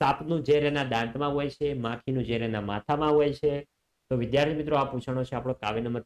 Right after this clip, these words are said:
પાંચ જે છે સુભાષિત, એમાંથી પૂછાણું છે. તો વિદ્યાર્થી મિત્રો આ હતું આપણું ધોરણ નવ વિષય સંસ્કૃત વિષયનું પ્રથમ પરીક્ષા બે હજાર પચીસ માટેનું બનાસકાંઠા શાળા વિકાસ સંકુલનું પ્રશ્નપત્રનું સોલ્યુશન. તો વિદ્યાર્થી મિત્રો વિડીયો તમને સારો લાગ્યો હોય,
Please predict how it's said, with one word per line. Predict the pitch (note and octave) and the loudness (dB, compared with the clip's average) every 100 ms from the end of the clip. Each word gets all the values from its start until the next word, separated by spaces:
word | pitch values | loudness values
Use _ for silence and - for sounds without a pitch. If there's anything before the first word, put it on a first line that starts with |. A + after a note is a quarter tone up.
| - | -4
પાંચ | C#3+ D#3 | -2 0
જે | D3+ | -2
છે | - | -2
સુભાષિત, | D3 G#2 B2 B2 D#3 D#3 - | -4 -2 -2 0 -2 -6 -4
એમાંથી | A#2 C3 D3 | -2 0 0
પૂછાણું | C#3 C#3+ D3 D3 C#3+ | -2 -2 0 0 0
છે. | D3 C#3+ C#3+ _ _ _ | 0 -2 -4 _ _ _
તો | C#3+ | 0
વિદ્યાર્થી | C3 C#3 D3+ D3+ | 4 4 4 4
મિત્રો | E3+ E3 F3 F3 F3 | 2 2 4 2 4
આ | D3 | 2
હતું | C#3+ C#3 D3 | 2 2 0
આપણું | D3 | 0
ધોરણ | C3 C#3+ | 2 2
નવ | B2+ A2 F#3+ - - _ _ | 2 4 4 2 -2 _ _
વિષય | D3+ E3 F#3 | -2 0 2
સંસ્કૃત | F3 D#3 - A3 G#3+ | 2 0 0 0 2
વિષયનું | G3 G#3 G3 F#3 | 2 2 2 2
પ્રથમ | F3 E3 A3 | 0 0 0
પરીક્ષા | F#3+ F3+ F3+ F3+ | 2 0 0 0
બે | D#3+ D3+ | 2 2
હજાર | C#3+ B2+ | 2 0
પચીસ | B2+ - F3 F3 | -4 0 -2 0
માટેનું | E3+ F3+ G3 C3 G2+ - _ _ _ | 0 2 2 2 -2 -10 _ _ _
બનાસકાંઠા | C3 F3 F3+ F#3 F3+ F3 | 0 0 2 4 4 4
શાળા | D#3 | 2
વિકાસ | C#3+ C3+ C3 B2+ | 0 -2 -4 -4
સંકુલનું | A#2+ A#2+ B2 D3 D3 | -4 -2 0 2 0
પ્રશ્નપત્રનું | D3 A#2+ - B2+ G#2+ - G#2 D#3 | -2 -4 -4 -6 -6 -8 -4 -2
સોલ્યુશન. | F3+ C#3+ F#2 F2+ G#2+ - _ _ _ | 0 0 -2 -8 -14 -20 _ _ _
તો | F3+ | 2
વિદ્યાર્થી | F3+ F3+ F#3+ F#3+ | 4 6 4 4
મિત્રો | G#3 G3+ G#3+ G#3+ | 2 4 4 6
વિડીયો | F#3 F#3 | 4 4
તમને | F#3 F3+ F3 | 4 4 2
સારો | D#3+ D3+ | 0 2
લાગ્યો | F3 F3+ F3+ | 4 4 4
હોય, | F3+ F#3+ | 2 -2